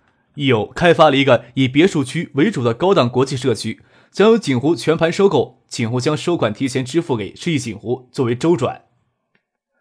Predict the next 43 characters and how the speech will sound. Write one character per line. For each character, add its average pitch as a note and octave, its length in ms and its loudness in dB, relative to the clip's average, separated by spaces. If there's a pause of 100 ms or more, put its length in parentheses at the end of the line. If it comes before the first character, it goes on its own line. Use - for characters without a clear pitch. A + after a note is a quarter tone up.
用 A#3+ 140 2
过 A3 180 10
晚 D3 120 6
餐 E3+ 220 0
以 A2 80 -2
后， - 260 -8 (320)
张 F3 160 2
克 F3 100 4
他 D#3+ 120 2
们 D#3+ 100 0
先 F3 140 -4
送 C#3+ 160 -2
罗 A#2 160 -2
军、 E3+ 360 -4
王 D3 160 0
云 G3 60 0
军 G#3 160 -2
等 G#2 140 -4
人 G#2+ 140 -4
离 G#2+ 120 -8
开， - 380 -2 (320)
赶 C3+ 160 0
巧 C#3 180 2
葛 A2+ 220 -2
建 B2+ 160 -2
德、 G#2+ 340 -8
胡 G3+ 200 -2
宗 B3 120 -2
庆 A3 140 -4
他 C3 140 0
们 A2+ 300 -4
也 A2+ 100 -6
用 C#3+ 160 -4
餐 C3 180 -4
完 G2+ 180 -8
毕， A2 200 -10 (240)
在 G3+ 140 0
大 G3+ 200 4
堂 D3+ 160 -2
见 G3+ 160 0
面 C#3+ 140 0
分 F#3+ 180 -2
别， F#2+ 300 -12